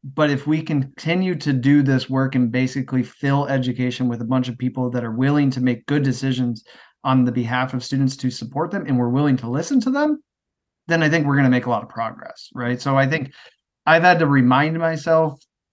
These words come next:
when I get frustrated at times that we're having the same conversations. I'm having the same conversations over and over, that this work is, frankly, it's, it's never finished. And, and that's okay. That's okay to be that it's never finished, 'cause there's always work to be done.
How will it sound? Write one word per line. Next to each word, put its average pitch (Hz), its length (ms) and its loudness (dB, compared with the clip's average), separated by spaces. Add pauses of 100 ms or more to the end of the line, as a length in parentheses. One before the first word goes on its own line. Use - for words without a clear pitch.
(240)
when 135 180 0
I 123 80 2
get 117 160 -2
frustrated 147 580 -2
at 151 180 0
times 147 400 -2
that 123 120 -2
we're 113 80 -6
having 127 260 2
the 107 60 -4
same 135 380 0
conversations. 135 1040 -2
I'm 131 180 0
having 131 240 2
the 113 80 -2
same 135 320 -2
conversations 127 560 -2
over 123 240 -4
and 107 80 -4
over, 143 420 -4 (360)
that 135 140 -2
this 135 180 -4
work 170 180 -2
is, 135 160 -2 (320)
frankly, 135 320 -2
it's, - 200 -10 (180)
it's 135 140 -6
never 147 220 0
finished. 135 560 -2
And, 131 260 -2
and 131 100 -2
that's 143 180 2
okay. 139 300 -2 (340)
That's 127 180 -8
okay 147 340 0
to 135 80 0
be 123 280 0
that 117 180 -4
it's 113 160 -10
never 113 240 -4
finished, 120 360 -6
'cause 117 140 -6
there's 117 300 -6
always 120 400 -2 (300)
work 123 300 -2
to 117 80 -4
be 110 120 -6
done. 110 300 -10